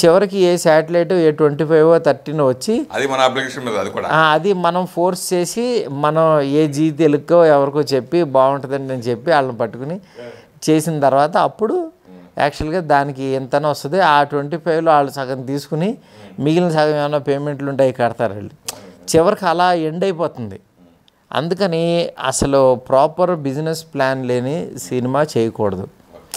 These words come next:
Speaker 1: దాన్ని చేయడం వల్ల అందరికీ డబ్బులు పోయే వేసే శ్రమ, వాళ్ళకి టైము,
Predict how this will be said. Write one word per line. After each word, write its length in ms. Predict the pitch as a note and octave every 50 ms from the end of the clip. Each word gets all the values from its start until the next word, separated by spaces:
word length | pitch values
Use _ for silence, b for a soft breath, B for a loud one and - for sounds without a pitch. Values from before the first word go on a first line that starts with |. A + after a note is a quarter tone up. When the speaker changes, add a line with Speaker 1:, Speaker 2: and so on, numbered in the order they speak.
| B B B B B - -
Speaker 1:
దాన్ని 280 | B2 C3 C#3+ D3+ D3 - - C#3
చేయడం 340 | D3 D#3+ E3 F#3+ F3+ F3+
వల్ల 300 | F3 E3 D3+ D3+ D#3+ F3+
అందరికీ 680 | F#3+ F3+ D#3 D3 D3+ D#3 E3 F3 - - F#3 F3+ D#3+ B2+ A2 - -
డబ్బులు 380 | - A2 A#2 A2+ A2 B2+ D3 D#3
పోయే 440 | C#3+ D#3 E3 E3+ F3 F#3+ F#3+ F#3 E3+
వేసే 540 | C#3 A#2 A2+ A#2 A2+ - - B2 A2+ G#2 B B B B B B B -
శ్రమ, 420 | - - - B2 A#2 A2+ C3+ E3
వాళ్ళకి 580 | F3+ F#3 E3+ B2+ A2 G#2 G#2+ A2+ A#2 A#2+ A2 A2+
టైము, 760 | A2+ - A#2 A2+ A#2+ C#3 D#3 F3 F#3 G3 F3+ C#3 G#2+ G2